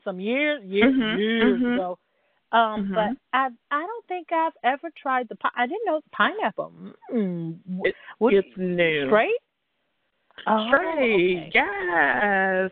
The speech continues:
Speaker 2: yes, <laughs> but of course.
Speaker 1: What?
Speaker 2: <laughs>
Speaker 1: Oh, God. Okay, listen, I'm gonna need your recovery time to not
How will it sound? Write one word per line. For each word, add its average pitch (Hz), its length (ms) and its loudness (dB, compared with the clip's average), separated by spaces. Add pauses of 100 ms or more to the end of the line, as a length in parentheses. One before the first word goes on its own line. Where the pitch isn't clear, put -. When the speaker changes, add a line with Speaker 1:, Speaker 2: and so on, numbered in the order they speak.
Speaker 2:
yes, 247 560 0 (260)
<laughs> 226 460 -2
but 208 160 4
of 196 120 0 (140)
course. 208 400 0
Speaker 1:
What? 196 380 4
Speaker 2:
<laughs> - 40 2 (880)
Speaker 1:
Oh, 240 300 0 (320)
God. 240 480 2 (220)
Okay, 277 200 -6
listen, 247 320 -10
I'm 302 180 -4
gonna 403 120 -10
need 339 260 -8
your 277 140 2
recovery 262 680 -4
time 269 480 -2
to 240 60 -6
not 220 300 -2